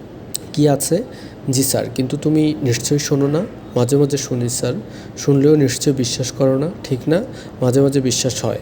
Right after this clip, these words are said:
"আজিজ।" "জি স্যার।" "তুমি একজন সৎ লোক, অন্য কেউ হলে ব-, বলতো বিশ্বাস হয় না। আমার মনে হয় তুমি মিথ্যা একেবারেই বলতে পারো না। আচ্ছা,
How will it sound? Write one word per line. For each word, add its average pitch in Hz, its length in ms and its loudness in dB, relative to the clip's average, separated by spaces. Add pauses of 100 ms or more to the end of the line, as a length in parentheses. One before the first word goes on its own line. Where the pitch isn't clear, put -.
(280)
"আজিজ।" 123 560 4 (220)
"জি 120 140 0
স্যার।" 143 220 0 (320)
"তুমি 147 180 4
একজন 143 160 2
সৎ 127 260 0 (100)
লোক, 110 160 -4 (340)
অন্য 143 220 4
কেউ 151 200 2
হলে 147 200 2
ব-, 147 280 0
বলতো 143 280 2
বিশ্বাস 127 400 -2
হয় 113 140 -2
না। 113 120 -6 (420)
আমার 135 200 4
মনে 143 180 2
হয় 151 140 0
তুমি 147 160 2
মিথ্যা 127 400 0
একেবারেই 135 400 0
বলতে 120 280 -2
পারো 107 260 -2
না। 107 120 -6 (120)
আচ্ছা, 117 320 -2